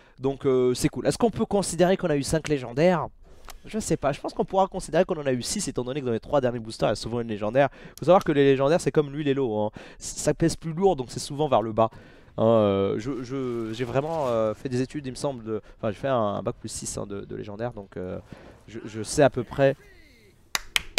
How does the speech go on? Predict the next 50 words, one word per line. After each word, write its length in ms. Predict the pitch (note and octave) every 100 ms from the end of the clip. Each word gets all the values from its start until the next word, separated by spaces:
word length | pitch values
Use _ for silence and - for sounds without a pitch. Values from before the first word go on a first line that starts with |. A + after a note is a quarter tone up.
| - -
Encore 260 | G#3+ C4 A3+
une 80 |
épique, 340 | G#3+ - F#3+ D3
nice. 300 | F#3+ C3+ C3
Gargouille 460 | E3+ F3+ D#3 A3+
de 100 | D#3
cathédrale. 800 | D3+ F#3+ - D#3 A#2+ C3+ D#3+ D#3 -
Tout 80 | G3
ça, 140 | A#3+
c'est 140 | - D#3+
des 200 | D3 C#3
poussières 400 | D#3+ - F3 D#3
en 80 |
moins 160 | C#3 F3
que 100 | D3
vous 100 | B2
aurez 140 | B2
à 60 | B2
crafter, 320 | - A2+ G#2+
hein. 120 | F#2 -
Enfin, 140 | - A#2
des 480 | A2 G#2 G2+ G2+ -
cartes 220 | A#2 -
en 60 |
moins, 400 | A2 A#2+ B2 A#2 B2+
des 120 | A2+
poussières 320 | - - B2
en 40 | A2+
moins 140 | B2
que 60 | A2+
vous 120 | G#2
aurez 120 | G#2
à 40 |
dépenser. 460 | G#2 - G2+ - A#2 - - - -
Si 100 | -
vous 80 | C3
avez 100 | F#3
un 60 | F#3+
dragon 260 | D3 D#3+
dans 80 | E3+
la 140 | C#3+ C3
main, 340 | C#3 D#3 D#3+
confère 280 | C#3+ C3+ C#3+
provocation 580 | - D#3+ D3+ C#3+ B2+ D#3
et 60 |
bouclier 340 | C3 A#2 C3+ B2
divin. 380 | G#2+ G2+ A2 B2+ _ _ _ D3
Ok, 200 | D3+ - C#3+ - - - -
ok, 260 | A2 - G2+
ok. 220 | -